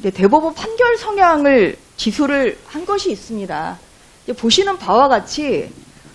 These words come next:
노무현 정부 때는 오히려 일, 영점일사칠이었어요. 그런데 지-, 문재인 정부는 지금 영점삼사칠, 굉장히 치우쳐 있는 것이다. 이것이 대법원 판결을 분석하더라도 이렇게 나온다는 것,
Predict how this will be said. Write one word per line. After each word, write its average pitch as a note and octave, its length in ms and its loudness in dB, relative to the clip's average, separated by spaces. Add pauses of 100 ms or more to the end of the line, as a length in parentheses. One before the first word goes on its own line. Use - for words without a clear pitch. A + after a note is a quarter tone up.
(280)
노무현 F4 420 2
정부 D#4 500 0
때는 C4+ 280 2
오히려 G#3+ 200 0
일, A3+ 300 -2 (260)
영점일사칠이었어요. G#3 1800 -2 (260)
그런데 C4+ 300 -2
지-, - 200 -18
문재인 E4+ 460 -2
정부는 E4 320 0
지금 B3+ 180 -2
영점삼사칠, D4 1000 0 (520)
굉장히 A4 560 4
치우쳐 A#4 400 0
있는 A3+ 260 -2
것이다. F#3 540 0 (500)
이것이 E4+ 320 2
대법원 D4+ 360 2
판결을 A#4 460 0
분석하더라도 B3 680 -4
이렇게 F#3+ 200 -8
나온다는 G3+ 520 -8
것, E3+ 220 -10